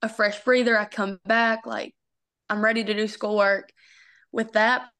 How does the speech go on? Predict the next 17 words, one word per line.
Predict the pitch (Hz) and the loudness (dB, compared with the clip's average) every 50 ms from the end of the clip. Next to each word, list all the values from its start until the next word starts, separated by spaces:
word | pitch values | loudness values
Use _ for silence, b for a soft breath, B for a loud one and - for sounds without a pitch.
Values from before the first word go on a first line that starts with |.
| _ _ | _ _
program, | - 269 254 254 254 262 262 254 254 247 240 | 0 0 0 2 2 0 0 0 0 -2 -2
you | 226 220 202 | -2 -2 -2
don't | 202 196 185 202 | -4 -6 -6 -6
get | 208 196 202 214 | -6 -4 -4 -2
it. | 226 240 - - 233 | -4 -4 -6 -10 -14
So | - - 226 | -10 -6 -2
I | 214 208 214 | -2 -2 -2
was | 214 214 | -2 -2
like, | 214 202 - _ | -4 -6 -6 _
"Start | - - - - 233 233 262 285 | -18 -20 -4 0 2 2 2 2
me | 285 285 | 0 0
out | 269 262 247 220 | 0 0 0 -2
in | 220 | -4
the | 208 | -6
E | - 220 | -6 -6
D | 202 214 208 196 | -4 -2 0 0
S, | 196 190 190 185 - - - - - - | 0 0 -2 -4 -8 -16 -20 -20 -20 -20